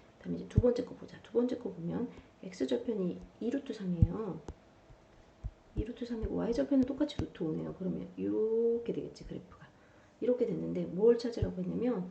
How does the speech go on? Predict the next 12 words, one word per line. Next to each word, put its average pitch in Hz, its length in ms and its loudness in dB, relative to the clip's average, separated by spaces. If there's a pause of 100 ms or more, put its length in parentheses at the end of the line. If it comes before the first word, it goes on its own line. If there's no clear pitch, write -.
(340)
얘 214 440 4
이 240 160 -2
두 233 240 0
그래프하고 196 880 0
X절편으로 226 1300 2
이루어진 170 600 -2
요 180 140 2
삼각형, 262 560 -2 (540)
요 247 120 4
삼각형의 302 440 2
넓이를 190 480 4
구하래요. 165 600 -4